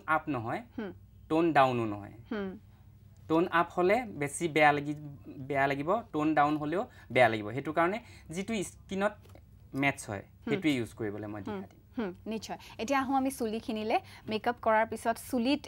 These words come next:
Speaker 2: এতিয়া কি কি কথাত গুৰুত্ব দিবলগীয়া হয়? চুলিখিনি খোপা বান্ধিব নে চুলি মিলি থাকিব, বা সেয়া কাপোৰৰ লগত বা শাৰী এখন পিন্ধিছে বা, আ, ঘাগৰা পিন্ধিছে বা লেহেংগা চুলি পিন্ধিছে, চালৱাৰ পিন্ধিছে, সেইবোৰ কথাৰ ওপৰত লক্ষ্য ৰাখি পেলাই চুলিত খোপা বন্ধা বা মেলা বা চুলিৰ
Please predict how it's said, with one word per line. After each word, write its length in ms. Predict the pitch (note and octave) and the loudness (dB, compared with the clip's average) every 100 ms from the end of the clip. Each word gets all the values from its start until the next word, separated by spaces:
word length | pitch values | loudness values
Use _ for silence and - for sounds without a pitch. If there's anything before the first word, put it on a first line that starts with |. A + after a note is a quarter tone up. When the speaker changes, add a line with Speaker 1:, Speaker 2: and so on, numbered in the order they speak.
| - | -6
Speaker 2:
এতিয়া 260 | G#3+ A#3+ | -2 -2
কি 140 | A#3+ G#3+ | -4 -6
কি 140 | A#3+ | -6
কথাত 300 | A#3 G3 G#3 | -4 -4 -4
গুৰুত্ব 360 | G3+ G3 F#3 G3 | -2 -4 -4 -4
দিবলগীয়া 480 | F#3+ F#3+ F#3 F#3+ | -4 -4 -4 -4
হয়? 120 | G3 F#3+ | -4 -4
চুলিখিনি 440 | G3+ G3 G3 G3+ | -6 -8 -8 -10
খোপা 300 | - - G#3 | -10 -2 0
বান্ধিব 460 | G#3 G#3 A3 G3 G3 | 0 -2 -4 -4 -6
নে 100 | F#3+ - | -6 -10
চুলি 180 | - F#3+ | -6 -4
মিলি 160 | G3 F#3 | -4 -4
থাকিব, 400 | A3 F#3 F#3 G3+ - - - | -6 -8 -4 -4 -6 -12 -6
বা 80 | G#3+ | -4
সেয়া 380 | - A3 A3+ A#3+ - | 0 4 4 2 0
কাপোৰৰ 480 | A3 G3+ A3+ A#3+ A#3+ | 2 2 2 2 2
লগত 320 | A#3+ G#3+ G#3 | 0 0 -2
বা 120 | G3 G#3 | 0 -2
শাৰী 180 | G3 G3 | 0 -2
এখন 200 | G3+ G#3 | -2 -4
পিন্ধিছে 400 | G3+ G3 G3+ G3 | -4 -6 -6 -6
বা, 220 | F#3+ F#3+ F#3+ - - | -4 -4 -4 -10 -8
আ, 180 | F#3 F#3 | -2 -2
ঘাগৰা 380 | G3+ G3 G3 G3 | -2 -2 0 0
পিন্ধিছে 560 | G3+ G3+ F#3 F#3 F3 | 0 -2 -2 -4 -4
বা 320 | F3+ F#3+ F#3 - | -2 0 0 -2
লেহেংগা 340 | F#3 G3 G3+ G#3 | -2 -2 0 0
চুলি 240 | A3 G3+ | 0 -2
পিন্ধিছে, 440 | G3+ F#3+ F3+ F#3 | -4 -6 -6 -6
চালৱাৰ 320 | F3+ F#3+ G3 G#3+ | -4 -2 -2 -2
পিন্ধিছে, 380 | G3 F#3+ F#3 F3+ | -2 -4 -4 -6
সেইবোৰ 280 | - A#3 C4 | -4 -4 -2
কথাৰ 260 | C4 A3 A3 | -4 -4 -4
ওপৰত 200 | A3 A#3 | -4 -4
লক্ষ্য 260 | G#3 F#3+ G#3+ | -4 -6 -8
ৰাখি 200 | G3+ G#3 | -6 -6
পেলাই 180 | G#3 | -8
চুলিত 280 | G#3+ G3+ G#3 | -6 -8 -8
খোপা 240 | - F#3 G3 | -8 -4 -4
বন্ধা 300 | G3+ G3+ G3+ | -4 -6 -4
বা 140 | G3 G3 | -4 -4
মেলা 240 | F3+ F3+ | -6 -4
বা 100 | F#3 | -4
চুলিৰ 320 | G3 F#3+ G3 | -6 -4 -2